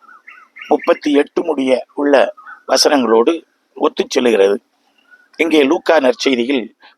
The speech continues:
மூன்று பத்திகளாக இந்த பகுதி நமக்கு தரப்படுகிறது.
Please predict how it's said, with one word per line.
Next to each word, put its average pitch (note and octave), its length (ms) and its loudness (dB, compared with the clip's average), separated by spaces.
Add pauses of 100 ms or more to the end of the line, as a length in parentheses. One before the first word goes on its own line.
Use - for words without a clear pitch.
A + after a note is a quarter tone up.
மூன்று G3+ 420 -4
பத்திகளாக B2 640 0 (560)
இந்த D3 240 -2 (320)
பகுதி D3 300 -2
நமக்கு - 280 -6
தரப்படுகிறது. G#2+ 640 -2